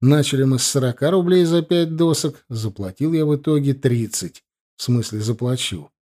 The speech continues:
Аристарху. Он с Нестором своими расплатился. Дед хотел, чтобы я одну доску взял с собой и наметил контуры ступени, по образцу, который мы будем делать все остальные.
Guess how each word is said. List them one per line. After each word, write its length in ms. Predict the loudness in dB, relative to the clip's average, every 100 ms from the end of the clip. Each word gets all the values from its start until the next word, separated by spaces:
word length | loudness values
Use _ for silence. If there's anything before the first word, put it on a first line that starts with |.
| _ -4
Аристарху. 720 | -2 -2 -6 -8 -10 -16 -20 _ _ _ _
Он 120 | -8 -4
с 120 | 2
Нестором 520 | 2 2 0 0 0
своими 440 | 0 0 0 0
расплатился. 920 | -2 -6 -8 -8 -8 -12 -8 -8 -10 _ _ _ _ _ _ 0
Дед 260 | 2 2
хотел, 400 | 2 -2 2 2
чтобы 300 | 2 0 2
я 140 | 2 2
одну 180 | 2
доску 380 | 2 2 0 0
взял 320 | 0 2 0
с 40 | 0
собой 460 | -2 0 2 0
и 80 | 2
наметил 500 | 2 4 4 4 0
контуры 400 | 2 2 4 2
ступени, 720 | 0 -2 0 2 2 2 -4 _ _ _
по 120 | -2 0
образцу, 540 | 2 0 0 0 0
который 380 | 0 0 4 4
мы 140 | 4
будем 320 | 2 2 2
делать 340 | 2 2 2 -2
все 240 | -4 -4
остальные. 720 | -4 -2 0 2 0 -2 -8